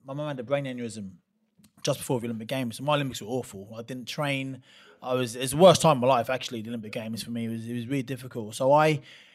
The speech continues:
and at this point, she was still in a coma. She hadn't, we didn't know if she was gonna live or die at this point.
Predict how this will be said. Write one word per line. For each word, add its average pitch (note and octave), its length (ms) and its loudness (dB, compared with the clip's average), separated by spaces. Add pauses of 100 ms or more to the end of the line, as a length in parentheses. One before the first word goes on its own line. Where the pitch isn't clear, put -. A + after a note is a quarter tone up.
(100)
and C#3 120 -6
at D3 80 -4
this D#3 160 0
point, B2+ 340 2
she - 80 -8
was A#2 40 -8
still B2 180 -8
in A2+ 80 -6
a A2+ 60 -8
coma. C#3 440 2 (180)
She - 140 -8
hadn't, A#2+ 380 -6
we B2+ 80 -10
didn't C#3+ 140 -6
know C#3 80 2
if B2+ 80 0
she C3+ 100 -8
was A#2+ 60 -10
gonna A#2+ 140 -6
live B2 120 -6
or A#2 80 -6
die C3 220 2
at C#3 60 -2
this C3+ 120 -12
point. C#3+ 360 -8